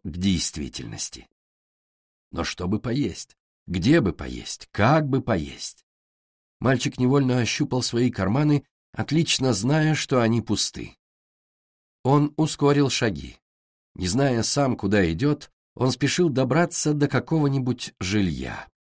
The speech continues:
Надежда на пристанище в известной мере является источником человеческой веры в провидение.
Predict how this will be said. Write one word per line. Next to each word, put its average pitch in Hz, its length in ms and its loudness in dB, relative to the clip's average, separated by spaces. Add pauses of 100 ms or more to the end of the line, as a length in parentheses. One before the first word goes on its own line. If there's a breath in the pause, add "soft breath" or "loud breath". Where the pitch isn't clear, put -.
(920)
Надежда 87 460 0
на 85 120 0
пристанище 92 680 -2
в 87 100 -2
известной 101 480 0
мере 131 260 0
является 120 680 0
источником 139 760 -2
человеческой 127 840 0
веры 95 460 2 (320)
в - 120 -20
провидение. 67 880 -2